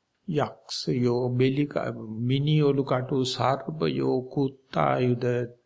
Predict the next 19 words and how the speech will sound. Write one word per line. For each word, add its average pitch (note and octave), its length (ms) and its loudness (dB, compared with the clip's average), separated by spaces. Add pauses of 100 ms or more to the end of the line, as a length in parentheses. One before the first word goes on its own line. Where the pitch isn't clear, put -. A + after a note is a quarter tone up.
(640)
මුරායුධ, C3 800 2 (760)
යක්ෂ - 500 2
මූණු, C#3 520 0 (220)
ස-, C3 440 -2
සත්තු - 540 -4
වට C3 380 0
කරගන්නේ F#3+ 560 2
තියෙන E3+ 360 -4
ඔය D#3+ 180 0
දේව C#3 300 -2
රූප D#3 220 -2
වල. D#3+ 180 -4 (600)
ඔය C3+ 140 2
සුබයි C#3+ 340 4
කියන D3+ 260 4
දේවල් C#3 340 2
වල C#3 180 -2
තියෙන C3 260 -4
එකේ. C3 260 -10